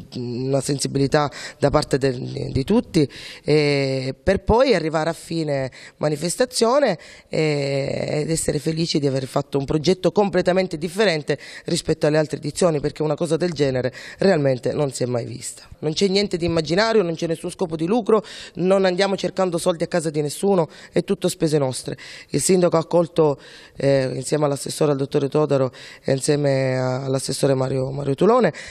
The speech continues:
hanno accolto bene questo progetto e da lì, poco alla volta, un passo dopo passo, siamo arrivati oggi a poter dire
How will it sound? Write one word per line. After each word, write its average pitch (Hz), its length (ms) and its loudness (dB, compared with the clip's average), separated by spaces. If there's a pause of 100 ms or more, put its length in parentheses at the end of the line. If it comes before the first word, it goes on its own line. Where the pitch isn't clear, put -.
(100)
hanno 156 400 2
accolto 143 680 -2 (320)
bene 165 300 2
questo 156 260 -2
progetto 220 640 4
e 226 160 4
da 240 100 2
lì, 240 240 0
poco 165 240 -2
alla 226 120 4
volta, 196 320 2
un 151 80 -4
passo 160 240 -4
dopo 202 200 0
passo, 214 300 0
siamo 160 220 0
arrivati 156 380 0
oggi 160 380 0 (340)
a 165 120 0
poter 196 340 -2
dire 139 600 -2